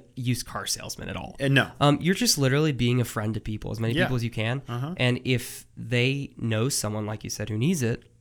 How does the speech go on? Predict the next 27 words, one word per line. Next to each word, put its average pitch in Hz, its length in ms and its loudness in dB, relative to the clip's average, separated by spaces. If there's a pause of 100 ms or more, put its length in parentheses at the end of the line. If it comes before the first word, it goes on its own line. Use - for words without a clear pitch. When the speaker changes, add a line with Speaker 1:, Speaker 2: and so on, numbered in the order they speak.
(520)
Speaker 1:
I've 107 140 0
got 110 140 0
this - 140 -8
great 101 200 -8
friend 110 200 -6
that 117 80 -8
does 127 200 -6
this. - 240 -10 (100)
Speaker 2:
Yep. 107 280 -8 (400)
Speaker 1:
Like, 120 160 0
that's, - 420 0 (100)
yeah, 110 300 -2
I 110 60 -2
mean, 135 120 2
that's 143 180 -2
just 139 180 -4
so 120 180 -2
great. 107 320 -8 (260)
Speaker 2:
Oh, 104 60 -8
yeah. 92 200 -6 (200)
Speaker 1:
Um, 107 300 -4
you 117 100 -4
know, 107 80 -4
kinda 110 220 -8
going 107 160 -4
off 110 160 -10
that. 110 320 -8